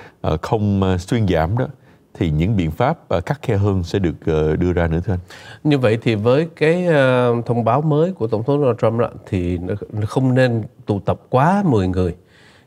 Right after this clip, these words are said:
Speaker 2: Như vậy thì nó sẽ ảnh hưởng một cách rất là trực tiếp đến một số các cái cơ sở, ờ, chẳng hạn như là nhà hàng, quán ăn, thì nó sẽ ảnh hưởng một cách trực tiếp.
Speaker 1: Dạ vâng. Ờ, ờ,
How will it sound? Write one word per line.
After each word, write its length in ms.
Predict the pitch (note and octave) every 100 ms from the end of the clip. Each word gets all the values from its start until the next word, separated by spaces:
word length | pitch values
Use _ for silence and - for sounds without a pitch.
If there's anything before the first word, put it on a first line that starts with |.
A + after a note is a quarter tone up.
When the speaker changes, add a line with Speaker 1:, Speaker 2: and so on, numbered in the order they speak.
| -
Speaker 2:
Như 120 | D3
vậy 120 | A2+
thì 100 | G#2
nó 120 | A2+
sẽ 120 | D#3 D3
ảnh 160 | C#3+
hưởng 160 | C#3 F#2+
một 120 | F2+
cách 120 | E3+ -
rất 300 | - G#3 -
là 100 | G2 -
trực 220 | F#2 -
tiếp 180 | C3+ E3
đến 220 | - C3 E3
một 160 | G2
số 200 | - E3
các 240 | E3 F3 F3
cái 80 | E3
cơ 140 | - A2+
sở, 360 | - D2+ G2
ờ, 480 | C3 D#3 C#3 B2+ A2+ -
chẳng 140 | F2+
hạn 240 | A#2+ G2+ F#2+
như 80 | A2
là 120 | F#2
nhà 200 | F2+ E2+
hàng, 320 | F#2 F2+ D#2+
quán 180 | - B2
ăn, 200 | G#2+ A2 G2+ - - -
thì 80 |
nó 100 | F#2
sẽ 120 | - -
ảnh 100 | B2
hưởng 180 | G#2+
một 120 | G2+ G2
cách 140 | -
trực 140 | -
tiếp. 140 | - C3+ - _ _ -
Speaker 1:
Dạ 100 | A2+
vâng. 180 | A#2 F#2 -
Ờ, 460 | - F2+ F2+ F2 F2 - - - _ _ -
ờ, 220 | F2